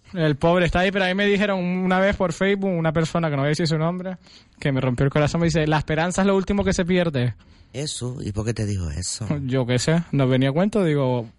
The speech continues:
Speaker 1: bueno, el otro día me dijo, me dijeron, me mandaron un audio y me dice, "Te arrastro, te arrastro". Digo, "¿Quién eres, Rosa
Speaker 2: Ah,
Speaker 1: Benito?".
Speaker 2: vos, ¿cómo va a ser
Speaker 1: <laughs> El
Speaker 2: eso?
Speaker 1: tipo
Speaker 2: La
Speaker 1: pone
Speaker 2: gente
Speaker 1: el
Speaker 2: está
Speaker 1: audio en
Speaker 2: mata.
Speaker 1: antena,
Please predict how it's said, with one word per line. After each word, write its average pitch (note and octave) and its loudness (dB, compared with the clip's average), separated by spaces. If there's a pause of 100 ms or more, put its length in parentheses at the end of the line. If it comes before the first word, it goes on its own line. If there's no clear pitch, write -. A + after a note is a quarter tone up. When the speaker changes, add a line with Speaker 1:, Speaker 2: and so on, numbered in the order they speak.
(160)
Speaker 1:
bueno, F#3 2
el F#3+ 4
otro E3+ 2
día F#3 4
me G3 2
dijo, F3 2
me D#3 -2
dijeron, D3+ -2
me C#3 -8
mandaron D3 -4
un E3+ 0
audio G#3 2
y - 0
me F#3 2
dice, D#3+ 2 (260)
"Te F3+ 4
arrastro, F3 2
te - -6
arrastro". F3+ 0
Digo, E3+ 0
"¿Quién F3 0
eres, G#3 2
Rosa F#3 0
Speaker 2:
Ah, G3 -2
Speaker 1:
Benito?". G#2 -2
Speaker 2:
vos, A2+ -4
¿cómo A#2 -2
va A#2 0
a A#2+ -2
ser - -4
Speaker 1:
<laughs> G3+ 0
El F#3 2
Speaker 2:
eso? F#3 -2
Speaker 1:
tipo G3+ 0
Speaker 2:
La A3 -2
Speaker 1:
pone A3+ 2
Speaker 2:
gente B3 2
Speaker 1:
el B3+ 0
Speaker 2:
está B3 2
Speaker 1:
audio C4 0
en C4+ 0
Speaker 2:
mata. B3+ 0
Speaker 1:
antena, G3+ 0